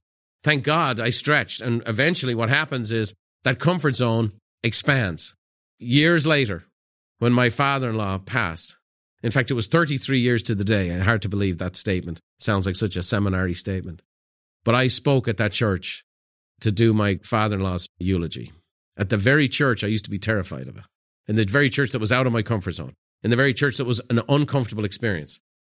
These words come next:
Has become so comfortable over the decades and so connected with the people and so connected with the experience. It's expanded me. So when you step out of your comfort zone, it expands you.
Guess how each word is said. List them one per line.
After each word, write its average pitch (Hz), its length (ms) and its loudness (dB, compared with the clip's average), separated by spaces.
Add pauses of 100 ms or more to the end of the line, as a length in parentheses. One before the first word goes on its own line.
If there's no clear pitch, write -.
(160)
Has 110 240 2
become 123 380 2
so 156 260 4
comfortable 110 480 -4
over 104 180 -4
the 95 120 -6
decades 87 480 -8 (260)
and 110 160 0
so 143 260 4
connected 110 400 0
with 90 120 -6
the 92 40 -10
people 101 280 -4
and 98 80 -2
so 139 180 2
connected 120 340 0
with 101 60 -4
the 101 60 -2
experience. 104 380 -2 (340)
It's 143 160 2
expanded 139 960 2
me. 80 400 -8 (400)
So - 140 0
when 123 80 6
you 123 60 6
step - 320 2
out 143 60 2
of 127 60 2
your 120 100 2
comfort 117 320 -2
zone, 110 200 0 (280)
it 117 120 0
expands 120 500 2
you. 73 140 -10